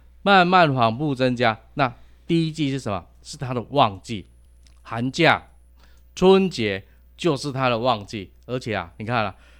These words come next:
明星三缺一就有点类似博弈嘛，对不对？那不是真的在玩，但是里面也是有筹码在玩嘛，哈。但是它在欧洲现在已经取得博弈执照了，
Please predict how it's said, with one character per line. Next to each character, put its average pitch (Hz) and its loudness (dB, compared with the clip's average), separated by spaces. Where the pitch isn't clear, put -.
明 156 0
星 190 -2
三 175 0
缺 160 -2
一 156 -4
就 156 -4
有 131 0
点 120 -2
类 135 0
似 123 -8
博 98 -10
弈 110 -8
嘛， 82 -14
对 107 -8
不 107 -4
对？ 101 0
那 131 -2
不 127 -4
是 165 -2
真 156 0
的 131 0
在 131 2
玩， 95 -6
但 139 -4
是 131 -8
里 101 -6
面 123 -6
也 98 -6
是 110 -12
有 107 -6
筹 104 -10
码 107 -6
在 101 -6
玩 85 -14
嘛， 92 -16
哈。 104 -4
但 131 -4
是 117 -8
它 123 -4
在 135 -2
欧 117 -6
洲 110 -8
现 127 -6
在 117 -2
已 - -6
经 113 -8
取 98 -10
得 92 -10
博 98 -8
弈 110 -10
执 92 -18
照 92 -6
了， 87 -18